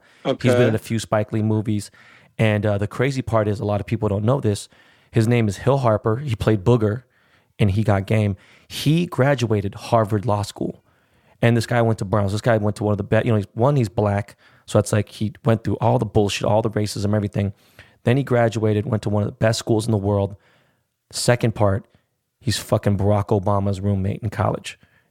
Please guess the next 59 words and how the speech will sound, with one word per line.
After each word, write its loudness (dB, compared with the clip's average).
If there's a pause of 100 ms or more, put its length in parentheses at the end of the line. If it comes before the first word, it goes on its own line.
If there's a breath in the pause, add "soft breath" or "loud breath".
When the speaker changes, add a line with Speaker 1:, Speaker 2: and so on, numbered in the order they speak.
(120)
Speaker 1:
You 2
know, 2
it -2
was -6
just, -6
like, -2
the -2
most -2
insane 0
shit. -4 (420 loud breath)
But 2
anyways, 2
going 0
on, 2
he -2
knew 0
a 0
lot 0
about -6
law 2
and -2
stuff. -2
And, -2 (260 loud breath)
and 2
the 4
thing 0
is, -2 (360 soft breath)
I'm 4
only 2
telling 0
people, 0
and 0
you're 2
telling 0
people, -4 (200 soft breath)
this 4
is -2
if 0
you 2
did 0
get -4
drunk 0
or 0
you're -2
kinda, 0
you 0
know, 2
you 0
know 2
you're 0
gonna -2
fucking -2
fail 0
a -2
test. 0
I -2
mean, 0
boom, 0 (360 loud breath)
obviously 0